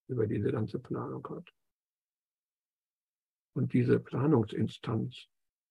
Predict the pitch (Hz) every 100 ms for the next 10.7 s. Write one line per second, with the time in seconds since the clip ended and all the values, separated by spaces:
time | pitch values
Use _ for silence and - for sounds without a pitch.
0 | _ _ _ _ _ _ - 117 104 104
1 | - - 196 190 _ _ _ _ _ _
2 | - 127 139 139 135 139 117 107 113 170
3 | 139 131 117 117 113 107 92 139 202 -
4 | 120 107 156 156 107 95 - 107 98 123
5 | 120 - 127 123 131 127 - - 196 135
6 | 147 _ _ _ _ _ _ _ _ _
7 | _ _ _ _ _ _ _ _ _ _
8 | _ _ _ _ _ _ _ _ _ _
9 | _ _ - 107 - 127 - 120 139 202
10 | - 113 110 113 120 120 -